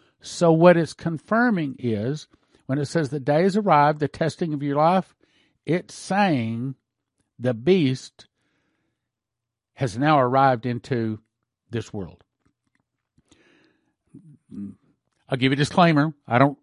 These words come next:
I don't, I'm not saying <laughs> I like it. I don't want to, uh, th-, th-, I'm just giving you an interpretation. I didn't write the stuff, okay? Uh, I, I'm not saying God told me this. I'm saying that is the interpretation. That's what it is saying. We might not like it. We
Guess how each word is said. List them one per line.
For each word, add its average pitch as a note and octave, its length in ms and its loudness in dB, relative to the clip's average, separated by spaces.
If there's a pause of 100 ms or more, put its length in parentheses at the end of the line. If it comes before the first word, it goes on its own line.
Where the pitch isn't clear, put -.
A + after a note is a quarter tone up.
I C3 100 0
don't, C3+ 140 -4
I'm C3 120 -2
not D3+ 180 2
saying D#3+ 260 2 (200)
<laughs> - 180 -20
I B2+ 80 0
like B2+ 340 2
it. G3 140 0
I D3 140 6
don't D3 160 2
want D#3 260 4
to, - 80 -20 (460)
uh, F#3 100 -4 (220)
th-, E3 200 -6
th-, G3 160 4
I'm G3 200 4
just G3+ 240 2
giving F#3 160 0
you E3 80 0
an D#3+ 60 0
interpretation. C#3+ 680 0
I D#3+ 120 4
didn't D3+ 120 0
write E3 220 2
the - 60 -12
stuff, E3+ 420 -2
okay? D#3+ 460 2 (140)
Uh, B2 180 -8 (140)
I, C3 260 -4
I'm D#3 100 0
not E3+ 160 0
saying E3+ 180 -2
God E3+ 240 4
told E3+ 220 2
me E3+ 100 -2
this. E3 300 -2 (280)
I'm B2 160 -4
saying C3 260 -2
that C#3+ 220 4
is E3 200 0
the E3 80 -2
interpretation. C#3 840 -2
That's B2+ 300 -4
what D3+ 200 2
it D3 140 0
is C#3+ 240 0
saying. A2+ 400 -6 (340)
We G#2+ 460 -6
might C#3 180 2
not B2 140 0
like D3 320 2
it. F3 180 -6
We B2 180 -6